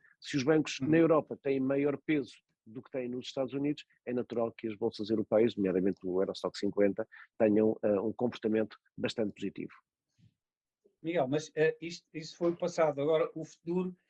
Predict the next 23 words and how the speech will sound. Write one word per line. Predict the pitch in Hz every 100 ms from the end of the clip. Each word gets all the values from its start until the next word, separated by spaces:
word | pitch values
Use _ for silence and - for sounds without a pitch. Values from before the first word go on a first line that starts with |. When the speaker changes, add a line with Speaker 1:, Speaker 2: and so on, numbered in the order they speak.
| _ _
Speaker 3:
ehm, | 165 156 151 143 139 127 _ _ _ _ -
que | 139
obviamente | 139 139 139 143 143
é |
sempre | 139 143 143
um | 139
pouco | 151 147
imprevisível, | 156 147 147 151 139 156 170 170
mas | 165 160 - - _
se | - 151
nós | 156
tivermos | - 151 165 151 147
em | 151
conta | 165 156 147
que | 123 156 143 135
os | 139
juros | 135 165 143 - -
estão | - - 147
perto | 143 156 147
de |
atingir | 147 156 147 147 147
um | 151 147
máximo, | 147 151 - 175